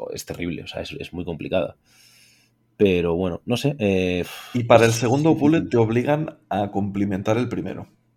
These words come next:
Speaker 1: Claro, por eso tienes que haber hecho el primero, ese es el problema.
Speaker 2: Sí, sí, sí, sí,
Speaker 1: No
Speaker 2: sí.
Speaker 1: tienes, eh, eh, en estas dos misiones lo malo es que no tienes, normalmente lo que ocurre es que la primer, el primer bullet suele ser fácil, ¿sabes? Ima-, me-, imaginaos
Speaker 2: Sí, sí,
Speaker 1: triangular
Speaker 2: sí,
Speaker 1: o
Speaker 2: sí,
Speaker 1: yo qué
Speaker 2: sí.
Speaker 1: sé.
Speaker 2: Implantar, eh,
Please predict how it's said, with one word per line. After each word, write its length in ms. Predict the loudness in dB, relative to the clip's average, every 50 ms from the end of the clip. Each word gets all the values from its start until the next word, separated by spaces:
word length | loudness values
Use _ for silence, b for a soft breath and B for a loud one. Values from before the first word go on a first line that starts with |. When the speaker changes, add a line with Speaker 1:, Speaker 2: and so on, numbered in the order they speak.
| _ _ _ _ 2
Speaker 1:
Claro, 240 | 6 8 8 8 8
por 100 | 6 4
eso 120 | 0 0
tienes 160 | -4 -4 -2 -2
que 80 | -2
haber 200 | -2 -2 -4 -8
hecho 160 | -8 -6 -8
el 60 | -8 -6
primero, 300 | -4 -6 -4 -4 -6 -6
ese 120 | -8 -10
es 60 | -10
el 80 | -10 -10
problema. 280 | -8 -8 -8 -6 -8
Speaker 2:
Sí, 80 | -8 -10 -12 _ _ -20
sí, 180 | -14 -12 -12
sí, 240 | -10 -10 -12 -14 -14 _
sí, 120 | _ -2 2
Speaker 1:
No 80 | 2 4
Speaker 2:
sí. 40 |
Speaker 1:
tienes, 260 | 6 6 4 4 0 -4
eh, 140 | -4 -2 2 2
eh, 140 | 2 2 4
en 100 | 4 2
estas 180 | 4 2 0
dos 80 | 0 2
misiones 320 | 0 0 0 0 0 0
lo 80 | 0 0
malo 160 | 2 2 2
es 100 | 0 0
que 120 | -2 -2 -2
no 280 | 0 0 0 -2 0
tienes, 500 | 0 0 0 0 0 -4 -6 -12 -14 _ _ _ _ _ _ _ -20 -20 _ _ _ -4
normalmente 380 | 0 2 2 4 2 2 2
lo 80 | 2 2
que 60 | 2
ocurre 220 | 2 0 0 0 0
es 100 | -2 -2
que 220 | -4 -4 -4 -4 -4
la 160 | -2 -2 -2
primer, 260 | -2 -2 -4 -4 -4
el 80 | -6 -6
primer 240 | -2 -2 0 0 0
bullet 380 | 2 2 2 2 2 -2 -10 B B B B B B B B B B B B
suele 220 | B 2 4 4 6
ser 140 | 6 4 2
fácil, 440 | 2 -4 -4 -4 -4 -8 -10 -10 _ _ _ _ _ _ _ -8
¿sabes? 240 | -4 -4 -2 -2 -4
Ima-, 160 | -6 -6 -4
me-, 180 | -4 -2 -2 -2
imaginaos 380 | -2 -4 -4 -2 -2 -2 2
Speaker 2:
Sí, 60 | 4 4
sí, 60 | 4
Speaker 1:
triangular 380 | 4 4 4 2 2 4 2
Speaker 2:
sí, 60 | 2 2
Speaker 1:
o 120 | -2 -4
Speaker 2:
sí, 140 | -4 -4 -2 -2
Speaker 1:
yo 60 | -2
qué 100 | -2 -4
Speaker 2:
sí. 20 |
Speaker 1:
sé. 180 | -4 -6 -10 -12 _ b b b b b b _ -2
Speaker 2:
Implantar, 920 | 0 2 4 4 4 4 6 8 8 8 10 8 6 4 4 2 -2 -6 -6
eh, 760 | -8 -8 -8 -8 -8 -8 -8 -10 -10 -10 -10 -10 -10 -10 -12